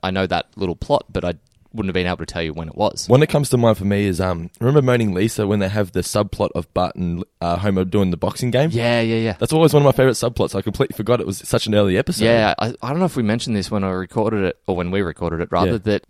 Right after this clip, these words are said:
Speaker 1: that subplot was so big in my mind, I thought that that was actually the, the main plot of the episode
Speaker 2: Same,
Speaker 1: in my memory.
Speaker 2: yeah. <laughs>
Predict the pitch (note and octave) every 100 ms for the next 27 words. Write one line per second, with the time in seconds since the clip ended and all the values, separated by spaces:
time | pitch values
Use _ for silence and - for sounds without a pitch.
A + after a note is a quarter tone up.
0 | - B2 - A#2+ - F#2+ - - - G#2+
1 | - G#2 G2+ F2+ F2+ F#2+ F#2 - - B2+
2 | G2+ E2+ - - F#2+ F#2 - G2 F#2+ F2+
3 | - _ - G2+ G#2 A2+ A2 G2+ F2+ E2+
4 | F2+ A#2+ - G2 C3+ D3 A#2 B2 C3 -
5 | A#2 - A3 - A3+ G3 G3+ F#3+ F3+ -
6 | F#2+